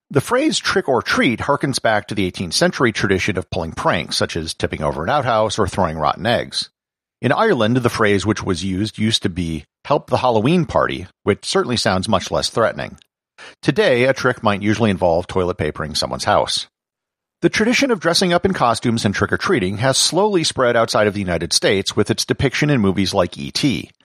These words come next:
It has started to appear to a limited extent in some other countries, often getting a great deal of resistance to the new cultural import.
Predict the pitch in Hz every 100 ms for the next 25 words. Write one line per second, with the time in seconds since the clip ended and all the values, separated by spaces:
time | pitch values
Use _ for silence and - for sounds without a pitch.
0 | _ _ _ _ 180 185 233 262 220 220
1 | 180 - 143 139 131 117 135 151 120 101
2 | - - 80 - - 110 92 80 165 170
3 | 92 85 82 - 156 185 185 143 110 113
4 | 98 98 104 117 120 113 110 98 85 -
5 | 82 - - 139 117 95 - 90 - 82
6 | 90 101 73 - -